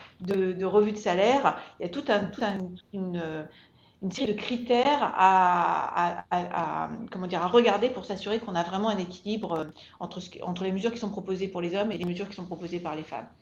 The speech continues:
Et pendant, et, et il y a même d'ailleurs une enveloppe, euh, supplémentaire qui est allouée chaque année, c'est-à-dire on fait d'abord le, le, le, le, le, le, comment dire, le process de, de, d'évaluation, euh, actuelle, en s'assurant, voilà, que les hommes sont augmentés, euh,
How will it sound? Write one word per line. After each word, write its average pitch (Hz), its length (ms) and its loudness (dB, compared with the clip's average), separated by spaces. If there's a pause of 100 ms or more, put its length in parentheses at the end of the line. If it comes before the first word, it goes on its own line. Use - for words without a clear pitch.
(240)
Et 185 80 0
pendant, 226 340 8
et, 220 120 2
et 208 180 -2
il 208 60 4
y 214 40 12
a 214 60 8
même 254 240 6
d'ailleurs 196 420 4
une 196 160 0
enveloppe, 208 500 2 (480)
euh, 175 120 0
supplémentaire 214 880 0
qui - 160 -6
est 185 120 -2
allouée 185 520 0 (240)
chaque - 240 2
année, 202 120 0
c'est-à-dire 196 240 2
on - 40 -6
fait 185 120 -8
d'abord 233 280 4
le, 214 180 6
le, 185 220 2
le, 175 220 0
le, 156 580 -4 (440)
le, 160 160 -4
le, 160 200 -4 (260)
comment 175 140 -6
dire, 165 120 -2
le 165 60 -6
process 196 400 -2
de, 180 120 0
de, 160 240 -4
d'évaluation, 175 840 0
euh, 143 140 -4 (100)
actuelle, 277 320 4
en - 60 0
s'assurant, 175 520 -2
voilà, 180 240 4
que 185 160 -4
les 151 240 -6
hommes 175 160 -4
sont 175 120 -10
augmentés, 165 500 -4
euh, 139 60 -4